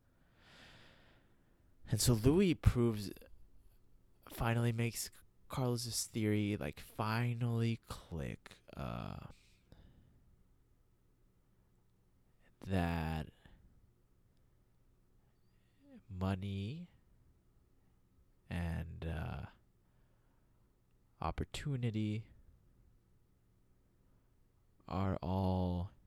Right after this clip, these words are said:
kind of, um, tools for, to expand on fulfillment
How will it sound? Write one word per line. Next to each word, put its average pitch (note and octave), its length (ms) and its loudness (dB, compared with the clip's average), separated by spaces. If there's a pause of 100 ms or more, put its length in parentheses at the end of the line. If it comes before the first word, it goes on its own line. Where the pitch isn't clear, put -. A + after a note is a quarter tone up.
(260)
kind F#2 300 -2
of, E2+ 220 -2
um, D2+ 220 -2 (1400)
tools F#2+ 720 0 (1600)
for, F#2 640 -4 (2500)
to F#2+ 600 0 (1040)
expand F#2+ 680 0
on F2 140 0
fulfillment E2 800 -6